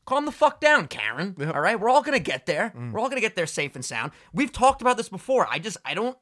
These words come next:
Speaker 1: like the fact that any schmuck can just get a license.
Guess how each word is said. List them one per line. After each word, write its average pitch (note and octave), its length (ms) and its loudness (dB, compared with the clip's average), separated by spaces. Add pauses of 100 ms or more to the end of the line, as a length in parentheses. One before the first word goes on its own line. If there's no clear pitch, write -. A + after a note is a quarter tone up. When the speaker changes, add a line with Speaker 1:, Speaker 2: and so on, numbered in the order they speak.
Speaker 1:
like E3+ 320 -4
the E3+ 120 -6
fact D3 320 -2
that C3+ 240 -10
any D3 180 -6
schmuck C3+ 440 -4
can - 140 -12
just - 280 -14
get A#2 160 -8
a - 20 -10
license. A2 640 -12